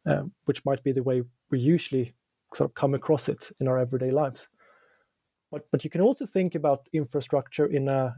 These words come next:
in a relational sense. Uh, so it's sort of, it's, it's something that creates connections.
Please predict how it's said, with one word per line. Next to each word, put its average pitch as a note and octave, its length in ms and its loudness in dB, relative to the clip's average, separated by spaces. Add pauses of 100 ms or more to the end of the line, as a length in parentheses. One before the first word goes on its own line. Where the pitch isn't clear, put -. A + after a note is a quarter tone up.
in C#3 100 0
a C3+ 60 -2
relational D3 600 0
sense. - 480 -6 (800)
Uh, C#3+ 180 2
so D#3+ 180 4
it's - 140 -4
sort D3+ 120 4
of, C#3+ 80 -2 (100)
it's, - 240 -2
it's - 160 -4
something F3+ 340 2
that - 160 -2
creates E3 400 -2
connections. - 720 -2